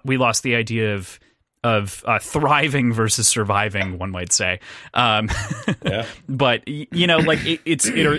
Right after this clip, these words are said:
Speaker 1: it's those components that really kind of fall out from the society in previous, and he's like,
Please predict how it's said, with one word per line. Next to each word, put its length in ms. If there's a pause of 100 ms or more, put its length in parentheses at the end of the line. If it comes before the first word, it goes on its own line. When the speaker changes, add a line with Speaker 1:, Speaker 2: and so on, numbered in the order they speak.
Speaker 1:
it's 160
those 220
components 400
that 80
really 180
kind 200
of 100
fall 320
out 420 (160)
from 400
the 140
society 420
in 120
previous, 380
and 80
he's 140
like, 180